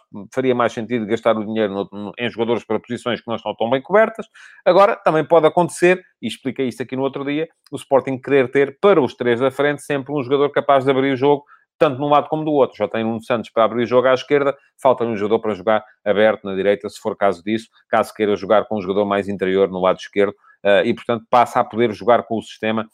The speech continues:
eh, dessa, dessa forma, porque geralmente o Sporting jogava aos três da frente, Pedro Gonçalves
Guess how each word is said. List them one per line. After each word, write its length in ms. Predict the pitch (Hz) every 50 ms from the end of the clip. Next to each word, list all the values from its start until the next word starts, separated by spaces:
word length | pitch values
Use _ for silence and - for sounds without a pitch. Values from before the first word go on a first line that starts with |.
| _ _ _ -
eh, 280 | 120 113 107 101 98
dessa, 580 | 92 117 113 107 113 - - 104 101 98 95 92
dessa 300 | 104 104 95 - 101 92
forma, 360 | - - 110 110 110 107 101
porque 200 | - 110 110 -
geralmente 380 | - 113 104 98 113 113 113 107
o 20 |
Sporting 400 | 98 - - 113 104 - 107 98
jogava 340 | 90 101 98 104 104 101 104
aos 100 | 95 -
três 200 | - 98 95 95
da 100 | 107 101
frente, 260 | - 110 120 117 - _ _ _ _ _ _
Pedro 240 | - 127 123 107 104
Gonçalves 480 | 101 113 113 113 - 120 113 104 -